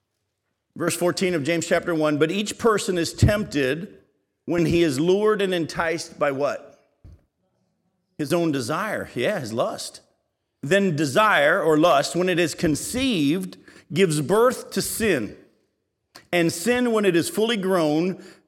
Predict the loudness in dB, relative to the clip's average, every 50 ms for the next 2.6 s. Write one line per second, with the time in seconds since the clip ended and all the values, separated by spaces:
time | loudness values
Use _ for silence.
0 | _ -4 0 0 2 2 0 -2 -4 -4 -2 -2 -2 -2 -4 -8 -12 -6 -2 0
1 | 0 0 -2 -4 -10 -16 -20 -20 _ _ _ _ _ _ _ _ _ _ _ _
2 | _ _ _ _ _ _ -8 -4 -2 -2 -2